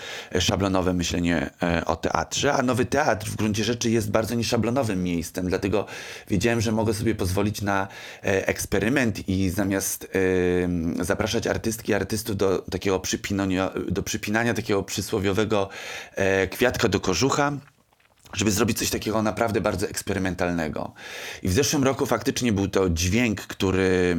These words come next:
mm, wypełniał całe, e, foyer przed spektaklami. E, i w bardzo też, e, ciekawy sposób artystki i artyści podeszli do tego zadania, bo były to też, e, nowe prace. W tym roku,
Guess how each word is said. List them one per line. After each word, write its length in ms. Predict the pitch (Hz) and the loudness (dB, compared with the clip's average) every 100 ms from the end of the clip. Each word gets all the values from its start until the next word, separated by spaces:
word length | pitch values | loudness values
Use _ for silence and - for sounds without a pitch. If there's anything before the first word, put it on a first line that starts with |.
| - - | -2 -2
mm, 600 | 92 90 87 85 73 90 | 0 0 0 -2 -2 -2
wypełniał 540 | 104 120 117 110 95 | 0 2 2 2 0
całe, 680 | 92 101 92 92 87 87 - | 0 0 2 2 2 0 -2
e, 300 | 78 85 87 | -2 0 0
foyer 500 | 87 - 92 92 90 | -2 0 2 2 2
przed 240 | - 101 - | 0 -2 -2
spektaklami. 920 | - - - - 85 80 80 123 160 - - - - - - - | -4 -2 -2 0 -2 0 -2 -2 -6 -12 -10 -10 -10 -12 -8 0
E, 640 | 95 92 90 90 90 90 | 2 4 4 4 2 2
i 80 | 73 | 2
w 60 | 85 | 2
bardzo 260 | 107 113 | 2 2
też, 200 | 107 101 95 - 95 | 2 0 -2 0 0
e, 60 | 92 | 0
ciekawy 360 | 98 98 90 | 0 0 0
sposób 580 | 92 - 92 - 90 87 - | -2 -4 -4 -2 -2 -2 -4
artystki 460 | - 98 - - | -2 -2 -4 -2
i 60 | 95 | 0
artyści 680 | 90 - 98 - - 92 92 | 0 -2 -4 -4 -6 -4 -2
podeszli 460 | 92 101 98 98 | -2 0 0 0
do 100 | 90 | 0
tego 500 | 90 82 87 87 87 87 | 0 0 2 2 2 0
zadania, 540 | 95 85 90 80 80 | 0 2 0 0 -2
bo 120 | 87 | -2
były 180 | 85 90 | 0 -2
to 100 | 92 | -2
też, 360 | 95 90 - - | -4 -4 -6 -6
e, 500 | 90 87 87 85 85 | -2 -2 -2 -2 -2
nowe 300 | 85 87 85 | -2 -2 -2
prace. 600 | - 80 - 101 123 151 - - - - - - | -2 -2 -2 -2 -2 -4 -12 -14 -10 -10 -12 -12
W 100 | - | -2
tym 180 | 131 156 | 2 4
roku, 540 | 160 - 143 139 | 2 2 4 6